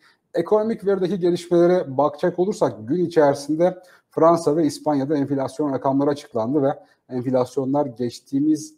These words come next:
aya oranla kısmi de olsa bir azalış kaydetmiş durumda. Bununla beraber aynı zamanda Euro bölgesinde ticaret dengesi açıklandı ve ticaret dengesi uzun zaman sonra, e, çok büyük bir açık verdi. Elli milyar euro seviyesinde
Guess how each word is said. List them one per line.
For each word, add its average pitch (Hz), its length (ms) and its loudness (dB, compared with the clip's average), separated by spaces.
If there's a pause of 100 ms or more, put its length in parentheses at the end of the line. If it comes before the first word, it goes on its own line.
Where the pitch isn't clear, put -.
aya 135 460 -2
oranla 135 600 0 (220)
kısmi - 440 -2
de 117 40 0
olsa 117 260 0
bir 143 60 0
azalış 127 340 0
kaydetmiş 127 560 -6
durumda. 139 480 2 (300)
Bununla 139 320 4
beraber 135 480 4
aynı 127 300 -2
zamanda 123 640 0 (240)
Euro 131 360 4
bölgesinde 127 600 -2
ticaret 127 560 0
dengesi 117 340 -6
açıklandı 123 460 -6
ve 117 140 -4
ticaret 117 440 -4
dengesi 113 500 -2 (440)
uzun 135 420 2
zaman 120 440 0
sonra, 131 680 -2 (140)
e, 117 160 -4
çok 113 320 -8
büyük 120 380 -4
bir 120 60 -2
açık 123 260 -10
verdi. 123 360 -2
Elli 120 420 -4
milyar 113 580 -6
euro 117 300 -2
seviyesinde 113 800 -8